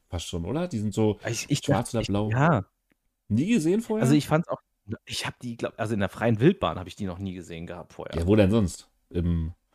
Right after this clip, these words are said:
Speaker 1: Fernsehen? Oder was?
Speaker 2: Ja, zum Beispiel, keine Ahnung.
Speaker 1: Aber es
Speaker 2: Also,
Speaker 1: gibt
Speaker 2: da hab
Speaker 1: viele.
Speaker 2: ich das schon mal gesehen,
Speaker 1: Letztes
Speaker 2: auf
Speaker 1: Jahr waren
Speaker 2: Bilder
Speaker 1: viele
Speaker 2: so,
Speaker 1: und dieses
Speaker 2: aber
Speaker 1: Jahr sind auch schon wieder, hab ich ein paar gesehen schon. Also, die nehmen wohl wieder
Speaker 2: Ja.
Speaker 1: zu.
Speaker 2: Weil sie blau sind, meinst du, sie nehmen zu? So, so, sie, sie heben gern mal,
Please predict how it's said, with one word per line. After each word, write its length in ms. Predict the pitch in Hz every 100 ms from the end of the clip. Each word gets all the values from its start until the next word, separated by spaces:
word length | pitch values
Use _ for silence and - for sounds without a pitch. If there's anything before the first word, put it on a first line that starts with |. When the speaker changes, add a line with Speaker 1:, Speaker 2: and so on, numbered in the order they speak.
| _ _ _ - _ _ _
Speaker 1:
Fernsehen? 520 | 120 120 90 78 76 - - _ _ _ _ _ -
Oder 160 | 82 80
was? 100 | 78 _ _
Speaker 2:
Ja, 400 | 98 147 202 233
zum 140 | - 101
Beispiel, 400 | 104 - 156 101
keine 220 | - 90 82
Ahnung. 240 | 123 101 110
Speaker 1:
Aber 80 | 104
es 40 |
Speaker 2:
Also, 100 | -
Speaker 1:
gibt 120 | 98 -
Speaker 2:
da 80 |
hab 0 |
Speaker 1:
viele. 100 | -
Speaker 2:
ich 60 | 80
das 120 | 151
schon 100 | -
mal 60 | 135
gesehen, 300 | 101 98 139
Speaker 1:
Letztes 160 | 127 -
Speaker 2:
auf 40 |
Speaker 1:
Jahr 80 | 190
waren 100 | 175
Speaker 2:
Bilder 100 | 139
Speaker 1:
viele 80 | 196
Speaker 2:
so, 120 | 233
Speaker 1:
und 100 | 175
dieses 100 | - -
Speaker 2:
aber 40 |
Speaker 1:
Jahr 40 | 170
sind 80 | 131
auch 80 | 202
schon 160 | -
wieder, 100 | 123 101
hab 80 | 104
ich 100 | 107
ein 80 | 101
paar 140 | 101
gesehen 240 | 95 95 90
schon. 200 | - 92
Also, 180 | 98
die 80 | 101
nehmen 220 | 104 120
wohl 120 | 139 135
wieder 160 | 123 123
Speaker 2:
Ja. 160 | 170
Speaker 1:
zu. 160 | 156 87 _ _ _ _ _ _
Speaker 2:
Weil 100 | 110
sie 80 | 110
blau 280 | 107 120 165
sind, 180 | 110 85
meinst 200 | 95 -
du, 60 |
sie 140 | 104 104
nehmen 240 | 104 104
zu? 260 | - 139 175
So, 160 | 104
so, 160 | 104 98
sie, 220 | 95 104
sie 160 | 107 98
heben 300 | 117 135 151
gern 180 | 139
mal, 140 | 147